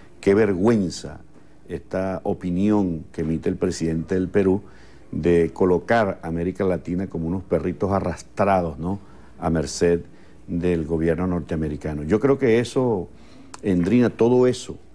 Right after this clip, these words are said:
que se está gestando de los grandes centros mediáticos, financieros internacionales en contra del país, sin lugar a duda que se van a encontrar con todo ese despliegue que implica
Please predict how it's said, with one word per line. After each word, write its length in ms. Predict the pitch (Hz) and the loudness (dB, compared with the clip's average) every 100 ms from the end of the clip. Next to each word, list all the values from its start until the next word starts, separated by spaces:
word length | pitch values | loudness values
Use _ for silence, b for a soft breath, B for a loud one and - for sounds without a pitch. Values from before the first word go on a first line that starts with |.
| - - - | -20 -20 -14
que 100 | 87 | -8
se 120 | 85 | -6
está 180 | 92 107 | -2 -2
gestando 540 | 104 - 110 107 110 | -2 0 0 2 2
de 100 | 101 | 2
los 140 | 87 | 0
grandes 380 | 90 101 107 107 | 0 0 0 -2
centros 600 | - 113 110 - 87 - | 0 2 2 -2 -8 -8
mediáticos, 920 | - 80 78 98 101 - 87 - - - b b b - | -6 -4 0 2 2 -2 -12 -12 -18 -18 b b b -12
financieros 640 | - 85 80 - 95 101 | -4 -2 -2 0 0 0
internacionales 800 | 92 87 85 82 80 90 95 92 - B B - | -2 -2 -4 -4 -2 0 -2 -4 -8 B B -2
en 180 | 90 82 | -2 0
contra 480 | 95 98 95 87 95 | 0 2 2 0 2
del 180 | 92 | 0
país, 460 | 85 87 98 123 - - B B B | 0 2 2 2 -4 -18 B B B
sin 200 | - 101 | -2 2
lugar 220 | 87 87 95 | 4 6 6
a 20 | |
duda 180 | 104 104 | 4 2
que 120 | 107 | -2
se 120 | 85 | 0
van 420 | 85 90 95 98 - | 0 0 -2 -4 -2
a 80 | 101 | -2
encontrar 800 | 90 87 82 82 87 87 90 104 B B B B - | -2 -2 -4 -2 0 0 0 -6 B B B B -2
con 220 | 92 85 | 0 2
todo 280 | 101 104 113 | 2 4 4
ese 180 | - 110 | 2 0
despliegue 760 | 98 - - 113 113 95 82 | -2 -4 -2 2 4 4 0
que 180 | - 82 | -6 -8
implica 880 | 80 78 87 82 101 98 92 82 | -8 -4 -4 -2 0 0 0 -4